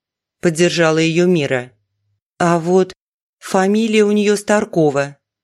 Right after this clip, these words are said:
На самом деле так? Или это псевдоним?» «На самом деле».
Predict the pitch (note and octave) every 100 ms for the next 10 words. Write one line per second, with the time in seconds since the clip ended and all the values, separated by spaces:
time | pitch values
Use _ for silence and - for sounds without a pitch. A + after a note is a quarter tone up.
0 | _ E3+ F3 F3+ F#3+ F#3+ G3+ B3 G#3 G3+
1 | D3 C#3 - _ _ _ _ _ F#3+ F#3
2 | F#3+ F#3 - - F#3 G3 G3+ F3+ C#3 C3+
3 | _ _ _ _ _ _ _ _ _ _
4 | G3+ G3 D#3 - - F3 F3+ F3 D#3+ F3+
5 | F#3+ E3 C3+